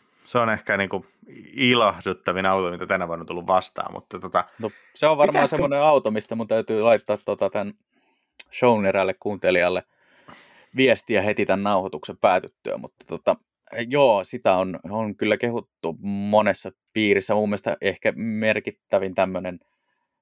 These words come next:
Speaker 2: ää, en toki väitä, ette-, etteikö sun mielipiteellä olisi tässä showssa väliä, mutta tota,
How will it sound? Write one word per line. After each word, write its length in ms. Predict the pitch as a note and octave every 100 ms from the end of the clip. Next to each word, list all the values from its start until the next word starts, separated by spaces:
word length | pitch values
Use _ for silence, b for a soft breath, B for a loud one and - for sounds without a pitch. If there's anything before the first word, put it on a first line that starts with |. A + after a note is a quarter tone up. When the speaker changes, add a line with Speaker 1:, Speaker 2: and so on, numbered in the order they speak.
| _ -
Speaker 2:
ää, 260 | G#2 G2+
en 240 | G#2 A2+ G#2
toki 300 | - G#2 G#2 -
väitä, 300 | A2 G#2 F#2+
ette-, 360 | F2+ F#2 - -
etteikö 380 | G#2+ - G#2+ G2
sun 180 | C#3 C3
mielipiteellä 500 | G#2 F2+ F#2 F#2+ F2
olisi 140 | F#2
tässä 220 | G#2+ -
showssa 380 | G2 A2 G2+ A#2+
väliä, 340 | B2 C#3 G#2+ F2+
mutta 280 | F#2 -
tota, 340 | G2+ F2+ -